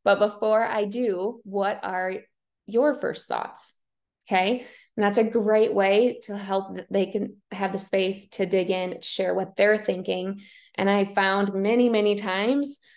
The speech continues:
that that person has had a lot of great thoughts themselves, and they have a lot of answers themselves in terms of what's going on and what they could do. And, you know, sometimes they just needed that sounding board.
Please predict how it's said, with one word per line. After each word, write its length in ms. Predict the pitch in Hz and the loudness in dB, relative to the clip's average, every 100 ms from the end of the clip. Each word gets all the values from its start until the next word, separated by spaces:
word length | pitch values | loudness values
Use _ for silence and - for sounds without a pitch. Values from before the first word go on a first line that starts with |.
| _ _ - | _ _ -2
that 160 | 233 240 | 0 2
that 200 | 247 247 | 0 2
person 300 | 247 254 262 | -2 0 -2
has 140 | 240 | -2
had 160 | 240 240 | -6 -8
a 60 | |
lot 540 | 220 214 220 240 240 240 | -8 -8 -6 -4 0 0
of 120 | 233 | 2
great 300 | 220 214 - | 4 4 2
thoughts 320 | 220 - - | -4 -4 -4
themselves, 680 | 220 220 220 208 190 190 - | 0 0 2 2 2 -2 -6
and 180 | 202 196 | -4 -2
they 100 | 220 | -2
have 240 | 226 220 | -2 -2
a 60 | 202 | 0
lot 260 | 208 208 | 0 0
of 120 | 214 | -2
answers 540 | 202 208 220 226 226 226 | -4 -8 -4 -2 -2 -2
themselves 600 | 226 226 226 220 226 220 | -2 -2 0 0 0 -2
in 80 | 208 | -6
terms 260 | 202 208 | -6 -6
of 80 | 202 | -4
what's 200 | 202 202 | -2 -2
going 260 | - 202 202 | -4 -4 -2
on 140 | 208 | -2
and 100 | 208 | -2
what 160 | 196 196 | -2 -2
they 100 | 190 | -4
could 220 | - 180 | -4 -6
do. 400 | 220 220 220 240 - - - - _ | 0 2 4 2 0 -18 -20 -20 _
And, 560 | - 208 190 196 196 - - _ - | 0 2 2 2 0 -2 -6 _ -6
you 120 | 214 | -2
know, 120 | 196 202 | 0 -2
sometimes 380 | 208 220 233 | -6 -6 -2
they 100 | 226 | -2
just 180 | 220 208 | -2 -2
needed 180 | 208 208 | -4 -2
that 180 | 202 - | -4 -4
sounding 360 | 190 185 95 | -6 -4 -4
board. 380 | - - - 202 | -2 -2 -2 -4